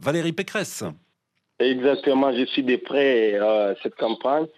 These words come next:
Speaker 2: En fait, euh, Valérie Pécresse est sortie gagnante de la primaire, euh, Les Républicains, Juan. À ce propos, j'ai deux questions.
Speaker 1: Mhm.
Speaker 2: La première est celle de savoir comment expliquer sa victoire et sur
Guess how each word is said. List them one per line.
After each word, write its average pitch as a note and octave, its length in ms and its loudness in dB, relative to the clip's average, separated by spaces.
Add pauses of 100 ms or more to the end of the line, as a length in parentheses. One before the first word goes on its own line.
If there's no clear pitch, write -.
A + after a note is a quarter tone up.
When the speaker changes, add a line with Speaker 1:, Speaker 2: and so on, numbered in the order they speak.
(400)
Speaker 2:
En C#3 100 0
fait, D3+ 400 0
euh, B2+ 340 4
Valérie C3 380 2
Pécresse D#3 400 -2
est D3+ 140 -2
sortie C#3+ 260 -4
gagnante C3 420 0
de B2+ 120 -2
la A2+ 120 2
primaire, C3+ 520 -2
euh, G#2+ 140 0
Les A2+ 220 2
Républicains, A2+ 800 -4
Juan. G2 340 -6 (840)
À G#2+ 180 -2
ce C#3+ 60 -2
propos, C#3+ 420 0
j'ai D3+ 340 4
deux C#3 180 0
questions. A2+ 640 -4
Speaker 1:
Mhm. E2+ 320 -12 (640)
Speaker 2:
La A#2 140 0
première D3+ 360 2
est F3 140 2
celle E3 200 2
de C#3+ 180 0
savoir C3+ 420 2
comment C#3+ 220 2
expliquer F3 560 -2
sa D3 100 -2
victoire C3+ 460 0
et B2 300 2 (100)
sur D3+ 220 2